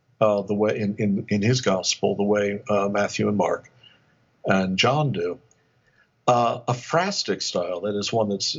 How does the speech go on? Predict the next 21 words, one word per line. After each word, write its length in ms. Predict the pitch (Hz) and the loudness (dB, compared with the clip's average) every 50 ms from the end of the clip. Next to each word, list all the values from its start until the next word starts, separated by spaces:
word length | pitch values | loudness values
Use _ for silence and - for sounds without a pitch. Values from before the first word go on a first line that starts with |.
| - | -6
that's 260 | - 107 101 95 - - | -4 -2 -2 -2 0 0
more, 420 | 117 104 98 98 95 92 92 95 | 2 2 2 2 2 0 -2 -2
uh, 300 | 92 95 92 90 90 87 | 0 0 0 0 -2 -4
just 380 | 85 - 98 - - - - - | -4 -4 -4 -4 -4 -4 -4 -2
expressive, 840 | 110 - - - - - 104 101 104 - - - 90 85 - - | 0 0 0 2 2 2 2 2 2 2 0 0 0 -2 -2 -4
demonstrative, 920 | - 95 95 98 95 107 104 - - - 95 90 90 90 90 87 - - - - | -2 0 0 0 0 0 0 0 0 0 0 0 -2 -6 -8 -8 -10 -12 -6 -2
is 220 | 113 104 95 101 | 0 0 0 2
more 300 | 113 117 123 139 139 139 | 2 2 2 4 2 2
like 320 | 131 107 101 98 95 - | 2 2 2 0 0 0
somebody 640 | - - - 123 127 127 123 120 110 107 98 95 95 | 0 0 2 2 2 2 2 2 2 2 0 -2 -6
telling 420 | - - - 117 117 123 120 117 110 | -6 -4 -2 -2 0 -2 -2 -2 -2
a 60 | 101 | -2
story 420 | 98 - - - 101 101 95 92 | -2 0 0 0 0 0 0 -2
about 300 | 90 85 92 92 92 - | -2 -2 -2 -2 -2 -4
the 80 | - - | -6 -8
past 500 | - - 95 95 92 90 - - - - - - - - - - | -4 -2 -2 -2 -2 -2 -2 -2 -2 -4 -8 -18 -18 -18 -8 -4
and 100 | 98 95 | 0 2
having 300 | 95 107 104 98 107 98 | 2 2 2 2 0 0
it 140 | 95 101 - | -2 -2 -2
transcribed 840 | - - 107 101 101 95 95 - - - 110 98 98 98 95 90 82 | 0 0 2 0 0 0 0 0 2 2 2 2 2 0 -4 -6 -4
directly. 680 | - 101 95 92 95 92 - - 104 92 87 87 - | -4 -2 0 0 -2 -2 -2 -2 -2 0 -2 -4 -8